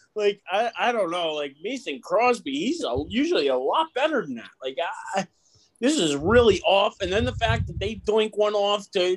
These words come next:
the, the, the whole thing was just wacky. I don't know if you guys got, were able to catch that game, but to me, that game was really the game where you were like, "What is happening here?"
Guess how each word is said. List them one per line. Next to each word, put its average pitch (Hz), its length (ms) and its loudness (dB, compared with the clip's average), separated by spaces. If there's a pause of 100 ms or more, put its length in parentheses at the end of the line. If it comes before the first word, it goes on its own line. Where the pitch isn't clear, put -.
the, 190 200 -4
the, 190 220 -6 (500)
the 208 100 6
whole 262 220 4
thing 226 160 4
was 202 180 4
just 165 220 -8
wacky. 185 600 0 (360)
I 160 60 0
don't 190 120 4
know 202 80 4
if 175 100 -4
you 185 80 -4
guys 185 260 4
got, 175 260 0
were 180 100 -2
able 175 180 -4
to 165 60 -6
catch 170 320 -6
that 160 200 0
game, 156 400 -4
but 147 200 -4
to 151 80 -10
me, 165 160 2
that 165 240 0
game 165 260 -2
was 147 200 -4
really 156 220 2
the 143 80 -6
game 156 300 -2
where 139 100 -4
you 160 120 -4
were 160 160 -2
like, 127 280 -2
"What 214 180 0
is 208 160 -2
happening 175 480 -6
here?" 131 380 -6